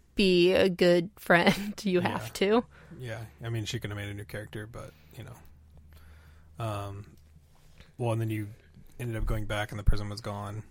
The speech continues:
Speaker 1: Mm-hmm. Magic.
Speaker 2: Yeah, and then you go down to the Shadowfell, or not Shadowfell,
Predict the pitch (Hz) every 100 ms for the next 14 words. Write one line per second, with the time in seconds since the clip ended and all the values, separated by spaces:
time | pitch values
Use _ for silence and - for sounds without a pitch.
0 | - 208 214 208 240 220 214 - - -
1 | - - - - - - - - - -
2 | - 117 110 104 101 101 107 - - 113
3 | 107 101 104 98 107 - 104 104 - 107
4 | 104 104 98 - - - 113 101 - -
5 | - - 110